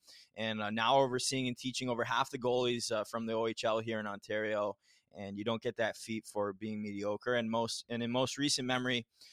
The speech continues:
uh, you know, one of his, uh, close students, Nico Daws, uh, won O H L goaltender of the year, as well as World Junior gold medal with Team Canada in two thousand nineteen. I am a big fan of, of Matt's work, and I know so many goalies and, and coaches in the goalie community are as well. And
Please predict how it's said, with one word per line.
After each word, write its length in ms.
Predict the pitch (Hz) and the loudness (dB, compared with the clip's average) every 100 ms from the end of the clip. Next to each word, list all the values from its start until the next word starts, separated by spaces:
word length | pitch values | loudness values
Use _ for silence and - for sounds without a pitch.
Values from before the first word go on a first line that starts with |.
| - _ | -20 _
uh, 60 | 104 | -2
you 140 | 110 | 0
know, 100 | 113 | 0
one 140 | 113 117 | 2 0
of 100 | 110 | 0
his, 260 | 117 107 | -2 -2
uh, 120 | 110 104 | 0 -2
close 280 | - 123 | 0 0
students, 320 | - 123 117 - | 0 -2 -2 -4
Nico 240 | 117 113 | -2 -2
Daws, 540 | 104 107 107 110 107 | 2 4 4 4 0
uh, 160 | 101 101 | -2 -2
won 180 | 101 104 | -2 -2
O 100 | 110 | 2
H 160 | 127 127 | 2 4
L 100 | 120 | 2
goaltender 420 | 113 117 120 117 | 2 -2 -2 -2
of 60 | 104 | -2
the 60 | |
year, 160 | 107 107 | -2 -2
as 140 | 107 | -2
well 180 | 107 98 | -2 -2
as 120 | 101 | -2
World 260 | 107 123 120 | 0 2 2
Junior 360 | 110 113 113 | -2 -2 -2
gold 280 | 104 110 107 | -2 -4 -4
medal 260 | 104 104 104 | -4 -4 -4
with 140 | 98 | -6
Team 180 | - 104 | -8 -10
Canada 340 | - 104 104 | -8 -8 -6
in 60 | 98 | -10
two 140 | - | -12
thousand 280 | 101 98 98 | -10 -10 -10
nineteen. 580 | 98 95 - 143 156 151 - _ _ _ _ | -14 -16 -8 -4 -2 -4 -8 _ _ _ _
I 160 | 127 151 | 2 6
am 160 | 160 | 6
a 80 | 147 | 4
big 180 | 131 135 | 4 2
fan 320 | - 139 131 | 4 2 4
of, 180 | 127 110 - | 2 0 0
of 160 | 120 | 0
Matt's 320 | 123 123 113 | 2 0 -2
work, 300 | 117 120 120 | -2 0 0
and 100 | 117 | -2
I 60 | 110 | -4
know 160 | 113 113 | -2 -2
so 180 | - | -2
many 160 | 113 110 | -2 -2
goalies 380 | 107 107 110 107 | -2 0 -2 -4
and, 120 | 104 | -6
and 140 | 101 | -8
coaches 380 | 101 107 104 104 | -4 -4 -4 -6
in 40 | 107 | -8
the 60 | |
goalie 300 | 98 98 101 | -4 -4 -4
community 260 | - 107 104 | -6 -6 -4
are 140 | 101 | -4
as 140 | 95 - | -4 -6
well. 260 | 98 98 | -4 -4
And 160 | 98 | -6